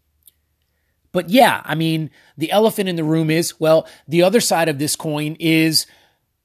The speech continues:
I've got certain goals that I want to achieve, but I, my repetitive beingness, it, it revolves around somebody that doesn't honor the clock like I should, right?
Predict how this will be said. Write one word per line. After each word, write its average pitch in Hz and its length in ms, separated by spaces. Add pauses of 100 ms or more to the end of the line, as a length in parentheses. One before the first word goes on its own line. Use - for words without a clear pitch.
(100)
I've 165 220
got 185 240
certain 170 480
goals 185 480
that 151 120
I 156 100
want 160 300
to 175 140
achieve, - 720 (1300)
but 175 520 (560)
I, 175 360
my 175 180
repetitive 175 800
beingness, 180 960 (840)
it, 170 220
it 170 340
revolves 180 600
around 180 400
somebody 180 420
that 160 220 (260)
doesn't 185 400
honor 180 300
the 156 100
clock 196 400
like 151 220
I 120 80
should, - 420 (240)
right? 135 260